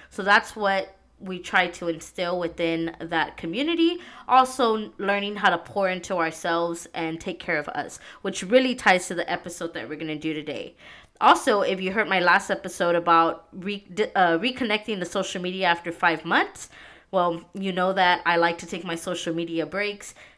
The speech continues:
Today that I'm recording this episode is on a Sunday, and I told myself, "No social media Sundays."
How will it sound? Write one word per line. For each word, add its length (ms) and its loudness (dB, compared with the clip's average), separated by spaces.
Today 600 0
that 180 2
I'm 140 0
recording 480 -2
this 180 -2
episode 580 -2
is 120 -4
on 160 0
a 40 -4
Sunday, 720 0
and 160 -4
I 80 -2
told 240 -6
myself, 400 -4
"No 140 -6
social 420 -4
media 320 -2
Sundays." 640 -4